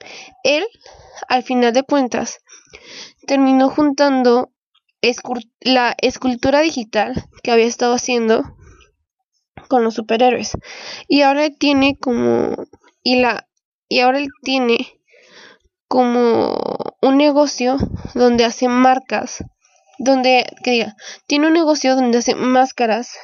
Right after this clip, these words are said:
de los superhéroes y las vende, y también hace esculturas de superhéroes. Entonces,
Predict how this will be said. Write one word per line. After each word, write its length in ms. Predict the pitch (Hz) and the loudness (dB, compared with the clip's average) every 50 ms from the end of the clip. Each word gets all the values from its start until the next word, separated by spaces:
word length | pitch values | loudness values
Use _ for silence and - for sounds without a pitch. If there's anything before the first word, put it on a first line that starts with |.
| - - - | -20 -20 -16
de 220 | - 254 214 240 240 | -10 -2 0 0 0
los 140 | 233 233 - | 0 0 -2
superhéroes 760 | 240 220 226 240 233 240 240 233 254 - 262 - - - _ _ _ _ _ - - - - - - - - - _ _ | -4 0 0 0 2 2 2 2 0 -2 -4 -6 -10 -16 _ _ _ _ _ -20 -20 -18 -18 -18 -18 -18 -20 -20 _ _
y 320 | - - 285 285 285 - - - | -6 -4 -2 -2 -2 -2 -2 0
las 220 | 277 277 262 262 | 0 0 0 -2
vende, 340 | 320 339 339 320 311 294 - - | 0 0 2 2 2 0 0 0
y 120 | 269 247 | -4 0
también 280 | 269 269 262 269 269 269 | 0 2 2 2 2 2
hace 160 | 277 269 294 | 2 0 -2
esculturas 760 | 277 285 - 240 233 226 220 - 277 269 247 254 - - - - - - - _ _ | -4 -4 -2 -2 -2 -2 0 -2 0 0 0 -2 -4 -10 -16 -20 -20 -20 -20 _ _
de 360 | - - 214 226 240 226 196 226 | -10 -8 -4 0 0 0 0 -2
superhéroes. 760 | - - 226 214 226 226 226 254 262 240 226 220 - - - - - - - - - - - _ _ | -4 -8 -8 -2 -2 0 2 2 2 2 0 -4 -6 -12 -16 -20 -20 -20 -20 -20 -20 -20 -20 _ _
Entonces, 680 | - 254 254 247 262 262 269 - 285 277 285 277 - - | -6 -6 -4 -2 -2 -2 -2 0 0 0 0 -2 -4 -12